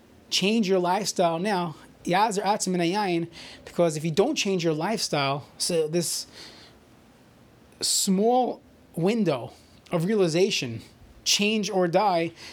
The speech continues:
is not going to last. That's just not how psychologically we, we live our lives. So therefore, it's yazer atzim and ayayin, take on something that's going to, to change your lifestyle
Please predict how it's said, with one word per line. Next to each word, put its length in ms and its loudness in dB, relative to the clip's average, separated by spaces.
is 140 0
not 180 2
going 220 0
to 80 -4
last. 360 2
That's 140 -6
just 160 -4
not 160 0
how 420 -4
psychologically 800 0
we, 200 -2
we 120 0
live 200 0
our 80 0
lives. 300 -6
So 80 -4
therefore, 260 0
it's 100 -4
yazer 320 2
atzim 160 -2
and 80 -2
ayayin, 380 0
take 200 2
on 120 2
something 400 0
that's 140 -2
going 200 0
to, 80 -12
to 120 -4
change 420 0
your 120 2
lifestyle 680 -2